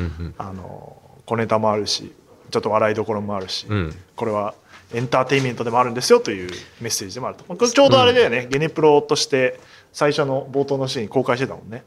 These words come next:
Speaker 1: そうですね。
Speaker 2: あのシーンのことですね。
Speaker 1: はいはい。うん。
Speaker 2: で、まあ、その中盤もあって、
Speaker 1: うん。
Speaker 2: だんだんだんだんこう、
Speaker 1: うん。
Speaker 2: なんていうか、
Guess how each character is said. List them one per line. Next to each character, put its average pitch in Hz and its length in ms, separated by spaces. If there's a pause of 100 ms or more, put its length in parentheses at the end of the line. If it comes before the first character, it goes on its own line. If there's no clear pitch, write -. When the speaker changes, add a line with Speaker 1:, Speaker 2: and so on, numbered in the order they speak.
(120)
Speaker 1:
そ 196 160
う - 20
で 104 80
す - 140
ね。 101 260
Speaker 2:
あ 131 140
の 156 60
シ 151 160
ー - 20
ン 123 40
の 110 80
こ 101 80
と 95 120
で - 80
す 101 100
ね。 101 60
Speaker 1:
は 90 60
い - 20
は 73 60
い。 - 20
う - 680
ん。 - 40
Speaker 2:
で、 135 640
ま 120 120
あ、 113 40
そ 113 120
の 104 60
中 127 200
盤 117 200
も 107 280 (180)
あ - 60
っ - 40
て、 135 60
Speaker 1:
う - 20
ん。 - 20
Speaker 2:
だ 185 120
ん 196 80
だ 196 80
ん 185 40
だ 190 80
ん 202 100
だ 214 140
ん 110 120
こ 92 340 (580)
う、 101 40
Speaker 1:
う 98 40
ん。 98 40
Speaker 2:
な 95 40
ん 82 40
て 95 60
い - 40
う - 20
か、 95 180